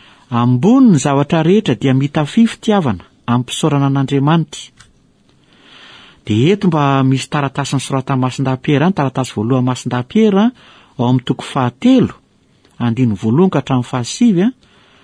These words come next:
"Miraisa saina ianareo, miombona alahelo, mifankatiava toy ny mpiray tam-po sy ny sisa sy ny sisa."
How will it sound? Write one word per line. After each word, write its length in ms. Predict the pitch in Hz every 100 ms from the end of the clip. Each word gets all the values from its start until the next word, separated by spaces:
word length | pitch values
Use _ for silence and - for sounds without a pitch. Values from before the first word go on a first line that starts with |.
| _ - - - -
"Miraisa 680 | 135 170 175 185 233 - 185
saina 440 | - 226 220 196
ianareo, 640 | 160 156 151 151 165 151 98
miombona 920 | 95 110 165 185 190 185 233 247 196
alahelo, 560 | 180 170 170 165 127
mifankatiava 1000 | 110 - 190 196 208 202 - 240 233 156
toy 160 | 170 170
ny 60 |
mpiray 220 | - 165
tam-po 380 | - 156 - 202
sy 180 | 196 160
ny 40 |
sisa 240 | 143 - 151
sy 160 | -
ny 40 | 131
sisa." 320 | - 139